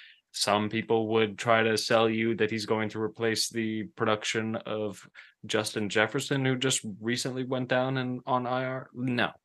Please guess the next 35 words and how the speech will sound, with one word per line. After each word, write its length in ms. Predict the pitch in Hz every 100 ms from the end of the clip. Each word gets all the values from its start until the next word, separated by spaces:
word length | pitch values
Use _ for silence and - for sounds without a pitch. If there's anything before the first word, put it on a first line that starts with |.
| _ _ - - _ -
you're 200 | 151 160
not 180 | 135 -
gonna 220 | 113 101
get 200 | 95 - - _ -
even 240 | 131 120
close 400 | - - 131 117
to 160 | - 101
the 120 | 92
same 460 | - 95 92 92 92 _
production. 600 | - 98 95 - 98 92 - - _
They're 100 | 113
gonna 220 | 107 113 104
be 140 | 104
slightly 460 | - 139 135 110 110
above 540 | 92 104 104 95 - -
the 120 | - 110
people 360 | 113 104 101
you 80 | 98
can 180 | 95 92
find 360 | - 101 98
on 100 | 95
the 60 | 87
waiver 340 | 90 101 98
wire. 460 | 98 101 98 98 95 - _ _
If 160 | 117 -
they 100 | 95
catch 320 | 90 117 117
a 60 | 98
touchdown, 800 | - 123 120 - 123 117 117 113 _ _ _ -
then 160 | 107
you're 100 | 98
gonna 220 | 90 98
be 180 | 90 98
all 140 | 92 90
right. 360 | 101 110 110